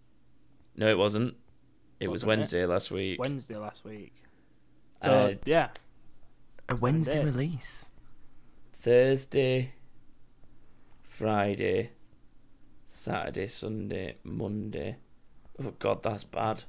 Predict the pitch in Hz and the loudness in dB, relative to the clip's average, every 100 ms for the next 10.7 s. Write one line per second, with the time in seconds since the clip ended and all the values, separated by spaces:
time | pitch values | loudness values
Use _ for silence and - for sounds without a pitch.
0 | - - 127 147 - - 143 110 123 117 | -16 -4 6 6 6 0 2 6 6 6
1 | 117 123 123 123 104 - 117 92 110 113 | 8 8 6 2 0 4 6 8 6 4
2 | 90 110 - - 123 107 110 110 101 98 | 6 6 6 8 10 10 10 8 8 4
3 | 107 101 98 92 90 92 - 101 165 156 | 6 8 8 6 4 4 8 10 10 8
4 | 139 131 104 123 - 110 113 107 104 98 | 4 4 6 6 6 6 8 8 6 2
5 | 120 90 98 101 98 85 - - - - | 0 -2 2 2 2 -2 -14 -16 -20 -20
6 | - - - - - - - - 113 104 | -20 -20 -20 -20 -20 -18 -18 -2 0 2
7 | 82 85 - - - - - 135 120 165 | 0 0 -2 -4 -16 -8 -6 0 8 10
8 | 165 135 151 143 135 110 101 95 90 107 | 10 8 10 10 8 8 8 6 4 0
9 | 98 101 113 104 - 107 101 - - 101 | 0 0 4 4 2 2 4 2 2 2
10 | 95 - 107 101 98 104 95 | 2 0 4 6 6 4 -4